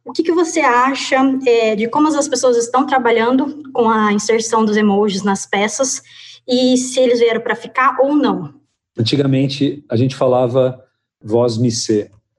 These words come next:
Speaker 2: Depois a gente falava você. Depois a gente falava se. Agora a gente manda um sorrisinho. A, a comunicação iconográfica, ela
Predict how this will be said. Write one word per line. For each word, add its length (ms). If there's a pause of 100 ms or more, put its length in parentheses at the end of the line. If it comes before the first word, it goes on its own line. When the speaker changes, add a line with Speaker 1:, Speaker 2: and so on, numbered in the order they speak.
(320)
Speaker 2:
Depois 400
a 60
gente 240
falava 760 (460)
você. 560 (760)
Depois 420
a 40
gente 240
falava 800
se. 500 (420)
Agora 280
a 40
gente 220
manda 600 (320)
um 260
sorrisinho. 680 (1400)
A, 480
a 40
comunicação 760
iconográfica, 1400 (180)
ela 840